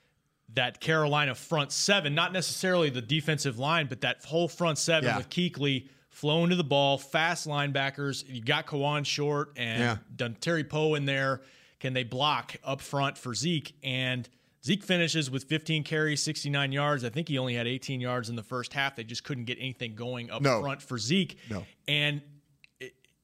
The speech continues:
Speaker 1: the, the, the talk coming out of the game, and Zeke said in the second half, they didn't really run anything much differently.
Speaker 2: No.
Speaker 1: They just executed better, as
Speaker 2: Yeah,
Speaker 1: you said.
Speaker 2: they did.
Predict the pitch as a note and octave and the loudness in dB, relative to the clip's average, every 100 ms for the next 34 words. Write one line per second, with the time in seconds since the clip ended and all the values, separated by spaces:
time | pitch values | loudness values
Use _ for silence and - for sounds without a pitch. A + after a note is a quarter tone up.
0 | _ _ _ B2 C3+ C3+ - C3 C3 _ | _ _ _ -8 -6 -6 -8 -10 -10 _
1 | - B2 G3 B3+ B3+ G3+ F3 E3 C#3 C3 | -10 -2 2 4 4 4 4 2 0 2
2 | D3+ D3 B2+ B2 A#3 - D#3 C#3 C3 - | 2 0 -2 -2 -2 0 0 0 -2 0
3 | D#3+ C3 C3 F3 F3 - - C3+ G#3 G#3 | -2 -4 -4 -2 -2 -4 -6 -4 -2 -2
4 | E3+ C3+ B2+ F3 D3 B2+ C3+ C3 C#3+ A2+ | -2 -2 -2 -2 -2 -4 -4 -4 -4 -2
5 | C3 D#3 A3 G#3+ C#3+ C#3+ A2 - D#3 D3+ | -4 -4 -4 0 4 4 4 0 0 2
6 | F#3 F3+ G#3 G3 - C#3+ A#2+ D3 D3 D3 | 2 2 0 -2 -2 -2 2 2 4 6
7 | C#3 A#2+ - A3 C4+ E3 B2+ A#2+ G#2 | 6 4 0 2 2 4 4 4 0